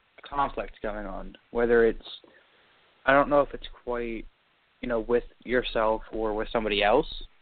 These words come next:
but I feel like there's,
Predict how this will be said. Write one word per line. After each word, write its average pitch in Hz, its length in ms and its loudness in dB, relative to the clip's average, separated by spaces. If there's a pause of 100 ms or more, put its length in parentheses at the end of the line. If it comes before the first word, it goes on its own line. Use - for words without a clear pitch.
(2500)
but 135 100 6
I 135 60 2
feel 143 140 2
like 135 160 2 (580)
there's, 131 220 4